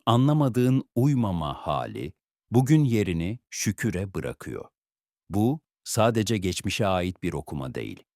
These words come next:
şu anda da yaşadığın pek çok şey için geçerli. Dolayısıyla her tıkanıklıkta kendini suçlamak, demek ki yeterince çabalamadım demek yerine, "Acaba bu benimle gerçekten uyuşuyor mu?" diye sormak,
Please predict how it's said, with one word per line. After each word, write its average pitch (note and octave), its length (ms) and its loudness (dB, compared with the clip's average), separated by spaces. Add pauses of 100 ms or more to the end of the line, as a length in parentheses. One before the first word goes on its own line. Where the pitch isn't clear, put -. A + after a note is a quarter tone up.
(120)
şu - 220 -4
anda C#2 320 -6
da C2 220 -6 (260)
yaşadığın F#2 540 -2
pek F2 240 -4
çok - 240 -10
şey D2 200 -6
için B1+ 280 -8
geçerli. G#1 560 -10 (280)
Dolayısıyla F2 680 -2 (280)
her A2+ 200 4
tıkanıklıkta F2 720 -4
kendini D#2+ 400 -4
suçlamak, C#2+ 680 -8 (420)
demek G2+ 300 2
ki G#2 100 -2
yeterince E2 720 -2
çabalamadım D2 760 -4
demek C2 340 -8
yerine, A#1+ 400 -10 (560)
"Acaba C#3+ 460 6
bu B2+ 160 4
benimle A#2 380 6
gerçekten E2+ 720 -2
uyuşuyor E2 600 -4
mu?" A1 260 -10 (320)
diye C2+ 180 -6
sormak, C2 640 -8